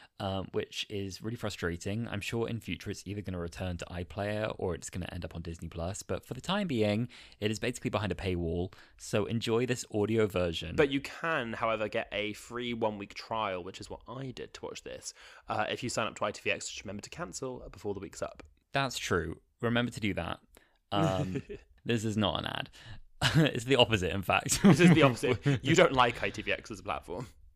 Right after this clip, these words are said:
Speaker 1: Sam, give us a summary of this episode.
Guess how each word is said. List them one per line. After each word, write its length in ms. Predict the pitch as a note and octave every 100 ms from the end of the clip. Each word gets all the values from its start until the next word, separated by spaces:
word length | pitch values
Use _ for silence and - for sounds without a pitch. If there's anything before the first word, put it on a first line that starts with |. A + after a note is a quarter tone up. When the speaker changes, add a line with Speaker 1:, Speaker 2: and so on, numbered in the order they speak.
| -
Speaker 1:
Sam, 480 | - E3+ D3 G2+ G2 - A#2
give 280 | C3+ C#3+ B2+ -
us 340 | A2+ A2 G#2+ -
a 80 | A#2+
summary 560 | - - G#2 F#2 F2
of 120 | B1 F2+
this 200 | F2 F2
episode. 500 | - - B1 C2